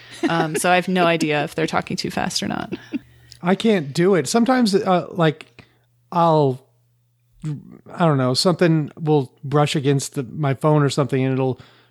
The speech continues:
Speaker 2: propel it to one and a half times speed, and, and I'll be listening for, like, a minute, and I'll be going, "This is horrible."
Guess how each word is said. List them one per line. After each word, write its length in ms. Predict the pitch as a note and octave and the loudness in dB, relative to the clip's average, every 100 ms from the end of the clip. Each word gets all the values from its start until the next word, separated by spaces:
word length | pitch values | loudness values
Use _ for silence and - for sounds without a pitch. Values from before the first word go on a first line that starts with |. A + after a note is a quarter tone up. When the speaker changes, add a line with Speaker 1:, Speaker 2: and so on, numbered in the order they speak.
| - | -6
Speaker 2:
propel 380 | - - D#3+ C#3+ | -4 0 0 0
it 120 | B2 | -2
to 100 | D#3 | 0
one 180 | C#3 C#3 | 2 4
and 100 | C#3 | 2
a 40 | |
half 200 | B2+ C3+ | 2 0
times 280 | - C#3 B2 | 0 -2 -2
speed, 360 | - C#3 C3+ B2+ | -2 -2 0 0
and, 200 | B2 A#2+ - - | 0 -4 -8 -12
and 140 | D#3+ D#3 | -2 2
I'll 100 | G#3 | 2
be 100 | G#3+ | 4
listening 360 | G#3 G#3 G3+ | 2 2 0
for, 120 | E3+ F3+ | 2 2
like, 140 | E3 | 2
a 80 | C#3+ | 2
minute, 240 | C#3 E3 D3 | 4 4 2
and 60 | |
I'll 60 | C3 | 0
be 120 | C3 | 0
going, 260 | B2+ B2 A2 _ _ _ _ | 2 0 -2 _ _ _ _
"This 180 | G3 G#3+ | -4 -2
is 140 | D#3 | -2
horrible." 760 | - - F#3 A#3 F3 G2+ G2 - | -6 -6 0 2 2 -2 -12 -14